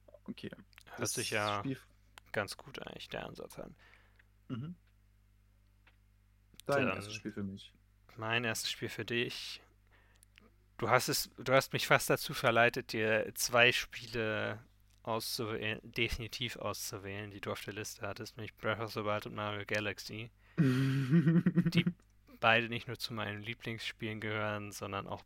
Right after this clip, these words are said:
Speaker 2: beide noch zu einigen der besten Spielen überhaupt kommen. Es sind aus den Spielen, über die wir reden, sind das die bestbewerteten. Wenn man auf Metacritic geht, haben die siebenundneunzig Prozent. Das sind Must-Play-Spiele sowieso.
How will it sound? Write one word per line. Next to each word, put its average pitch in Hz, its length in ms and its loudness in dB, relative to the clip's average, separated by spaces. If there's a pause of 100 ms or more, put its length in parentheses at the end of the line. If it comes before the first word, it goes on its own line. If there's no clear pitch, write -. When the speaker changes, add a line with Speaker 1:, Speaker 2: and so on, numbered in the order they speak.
(100)
Speaker 2:
beide 107 360 2
noch 104 260 -6
zu 101 500 -8 (800)
einigen 117 300 2
der 110 100 0
besten 113 360 -4
Spielen 107 420 -6
überhaupt 104 440 -4
kommen. 107 640 -4
Es - 160 -8
sind - 240 -10 (180)
aus - 240 0
den 135 200 -2
Spielen, 127 280 -4
über 117 140 -4
die 117 160 -6
wir 101 140 -2
reden, 107 300 -4
sind 101 160 -10
das 104 160 -6
die 113 100 -10
bestbewerteten. 107 920 -2
Wenn 101 100 -8
man 98 100 -6
auf - 140 -8
Metacritic 110 720 -6
geht, 104 400 -4
haben 104 220 -6
die 101 180 -10
siebenundneunzig 107 760 -6
Prozent. 104 560 -8 (560)
Das - 140 -8
sind - 200 -14
Must-Play-Spiele 107 1300 -2 (200)
sowieso. 104 800 -6